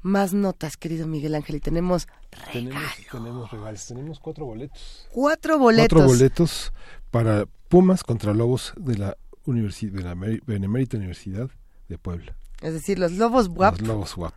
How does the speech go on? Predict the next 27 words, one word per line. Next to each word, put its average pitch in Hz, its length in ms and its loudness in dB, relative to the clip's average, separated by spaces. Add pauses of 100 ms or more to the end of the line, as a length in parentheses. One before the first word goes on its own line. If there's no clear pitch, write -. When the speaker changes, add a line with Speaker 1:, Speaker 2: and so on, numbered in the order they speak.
Speaker 1:
los 202 240 2
licántropos 240 760 4
y 214 80 2
los 180 140 0
Pumas 208 680 -2
se - 180 -8
enfrentan. 175 680 -2
Speaker 2:
Son 165 240 4
para 135 160 4
el 127 80 4
miércoles 135 360 2
veintiuno 135 440 0
de 127 100 2
febrero, 107 500 -4
hoy 143 220 2
Speaker 1:
Hoy. 151 60 2
Speaker 2:
a 123 40 0
las 110 160 -4
veintiuna 110 440 -4
horas, 117 240 -4
y 127 80 -6
hay 123 80 -2
que 123 80 -6
venir 113 180 -4
por 113 140 -6
ellos 113 220 -6
ya. 107 400 -6